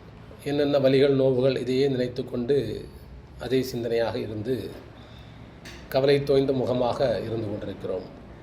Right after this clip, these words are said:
அன்பு சான்றோர்களே, அதையெல்லாம் மறந்து அனைத்துக்கும் எம்பெருமான் ஒருவரே, அனைத்தும் வைகுண்ட பரம்பொருள், அனைவரும்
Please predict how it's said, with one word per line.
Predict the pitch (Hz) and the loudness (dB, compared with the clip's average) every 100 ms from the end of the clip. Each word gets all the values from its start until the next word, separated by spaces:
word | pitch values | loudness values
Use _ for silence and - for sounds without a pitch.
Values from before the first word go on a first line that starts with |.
| - - | -18 -14
அன்பு | 117 110 - | -10 -8 -4
சான்றோர்களே, | 120 120 123 117 127 127 - | -2 -2 -2 -2 -2 -4 -6
அதையெல்லாம் | 113 113 120 135 | -4 -4 -2 -2
மறந்து | 131 135 139 143 147 - - - - - - - - | 0 0 0 -2 -4 -10 -16 -16 -18 -18 -12 -12 -4
அனைத்துக்கும் | 113 151 - 170 - 185 196 - - - | 0 0 0 -4 -2 -2 -2 -4 -12 -4
எம்பெருமான் | 127 151 165 143 131 120 120 117 | 0 4 6 6 6 2 -2 0
ஒருவரே, | 127 143 127 110 - - | 4 6 4 2 -6 -2
அனைத்தும் | 117 160 - - 196 190 - - - | 0 0 -2 2 2 2 -4 -12 -8
வைகுண்ட | 110 120 135 147 - | -4 0 2 2 2
பரம்பொருள், | - 131 120 120 113 110 - - - - - - - - - - - - | 2 2 2 0 -2 -6 -10 -16 -16 -14 -14 -14 -14 -14 -14 -14 -12 -2
அனைவரும் | 123 185 180 151 | 4 6 6 4